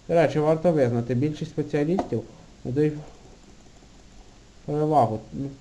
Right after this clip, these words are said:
стрілецькій зброї над гранатами. Аж, а ви думали? Про цю зброю ви і так впізнали, але я її потім опишу.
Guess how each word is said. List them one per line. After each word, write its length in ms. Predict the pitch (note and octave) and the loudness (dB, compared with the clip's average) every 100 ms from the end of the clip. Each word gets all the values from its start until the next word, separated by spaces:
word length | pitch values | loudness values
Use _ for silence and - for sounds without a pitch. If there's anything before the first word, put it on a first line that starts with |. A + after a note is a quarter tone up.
| - - - - | -20 -20 -20 -12
стрілецькій 520 | - C3+ C3 B2 - B2 | 0 4 4 2 0 -2
зброї 340 | A#2+ C3 C3+ | 2 4 4
над 180 | C3 A#2 | 2 0
гранатами. 720 | A#2+ A#2+ B2 G#2+ G#2 A2 A2+ B2 - - - - - - - - - - - - - - - - - - - | 0 0 2 0 -2 -4 -4 -8 -16 -20 -20 -20 -20 -20 -20 -20 -20 -20 -20 -20 -20 -20 -20 -20 -20 -20 -4
Аж, 260 | - - C3 - - - - - - - - | -2 -2 -4 -6 -18 -20 -20 -20 -20 -20 -12
а 60 | - | -2
ви 200 | D#3+ E3+ | 4 4
думали? 520 | D#3+ C3+ A2 G2 G2+ B2 - - - - - - | 6 4 4 0 -2 -4 -12 -20 -20 -20 -18 -6
Про 100 | C3 | -2
цю 180 | F3 F3 | 2 2
зброю 420 | D3 D3 C3+ B2+ | 4 8 8 8
ви 120 | B2 | 4
і 40 | |
так 300 | A#2 D#3 D3 | 4 2 2
впізнали, 580 | - F3 E3 F3+ E3+ E3 | 0 -2 0 4 4 4
але 240 | D3 C3+ C#3 | 4 4 4
я 60 | |
її 160 | C#3+ C#3+ | 4 2
потім 420 | - A2 G2+ G#2+ | 2 -2 0 -4
опишу. 440 | G#2 G2+ - - | -4 -4 -6 -6